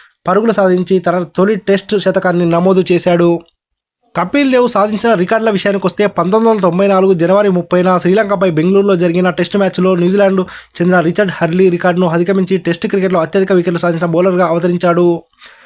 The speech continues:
టెస్ట్ క్రికెట్లో నాలుగు వేల పరుగులు, నాలుగు వందల వికెట్లు, డబుల్ ఫిట్ సాధించిన తొలి ఆల్రౌండర్గా రికార్డు సృష్టించాడు. పంతొమ్మిది వందల ఎనభై ఎనిమిదిలో జోయల్ గార్నర్ రికార్డును అధిగమించి వన్డేల్లోనూ అత్యధిక వికెట్లు సాధించిన బౌలర్గా అవతరించాడు.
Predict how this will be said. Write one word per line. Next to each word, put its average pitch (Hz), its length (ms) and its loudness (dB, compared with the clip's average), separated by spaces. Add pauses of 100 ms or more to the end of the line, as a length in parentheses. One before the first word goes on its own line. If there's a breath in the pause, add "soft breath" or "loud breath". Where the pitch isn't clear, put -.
(420 loud breath)
టెస్ట్ 180 180 -2
క్రికెట్లో 180 580 0
నాలుగు 170 240 2
వేల 180 100 2
పరుగులు, 170 340 0
నాలుగు 170 240 0
వందల 180 140 2
వికెట్లు, 180 540 0 (480 loud breath)
డబుల్ 160 220 0
ఫిట్ 185 180 -4
సాధించిన 180 440 0
తొలి 190 340 0
ఆల్రౌండర్గా 175 800 2 (100)
రికార్డు 175 300 0
సృష్టించాడు. 175 800 0 (140)
పంతొమ్మిది 254 340 0
వందల 240 180 -4
ఎనభై 202 240 4
ఎనిమిదిలో 190 500 2 (380 loud breath)
జోయల్ 202 420 2
గార్నర్ 180 340 0
రికార్డును 185 320 0
అధిగమించి 180 500 0
వన్డేల్లోనూ 190 680 2
అత్యధిక 185 400 0
వికెట్లు 180 300 0
సాధించిన 175 280 0
బౌలర్గా 180 600 2
అవతరించాడు. 175 720 0